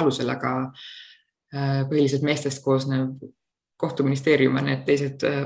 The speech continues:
valitsuse instantsid, kes oleksid pidanud siis selle seaduse vastu võtma, nemad seda ei, mitte ei teinud. See jant kestis tar-, läbi, äh,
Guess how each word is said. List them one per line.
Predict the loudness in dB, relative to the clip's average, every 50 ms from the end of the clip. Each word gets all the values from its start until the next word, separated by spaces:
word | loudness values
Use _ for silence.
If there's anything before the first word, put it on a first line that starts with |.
| -2
valitsuse | 0 0 0 0 -2 -4 -2 -2 0
instantsid, | 0 0 0 0 -2 0 0 0 0 0
kes | 0 -2 -2 -2
oleksid | 0 -2 -4 -2
pidanud | 2 2 2 2 2 0 -4
siis | -6 -6 -4
selle | -4 -4 0
seaduse | 2 2 2 0 0 -2 -2 -2 0 -2
vastu | -2 -4 -4 -2 -2 -2
võtma, | -2 -2 -4 -2 -2
nemad | 0 0 0 -2 -4 -6
seda | -8 -6 -4 -4 -2 -2
ei, | -4 -4 -6 _ -10
mitte | -10 -10 -6 -4 -4
ei | -2 0
teinud. | 0 0 0 -4 -6 -10 -14 _ -20 -20 -20 -20 -20 -20 -20 _
See | -6 -4 0 0 0 0 0 -2 -2 -4 -6 -6 -6 -4
jant | -2 0 0 0 0 0 0
kestis | -2 -2 -2 -4 -4 -4 -4 -6 -6 -8 -12 -12 _
tar-, | -4 -2 0 2
läbi, | 2 2 2 2 2 2 4 2 2 0 -2 -4 -6
äh, | -8 -8 -10 -10 -12 -12 -14 -14 -16 -16 -16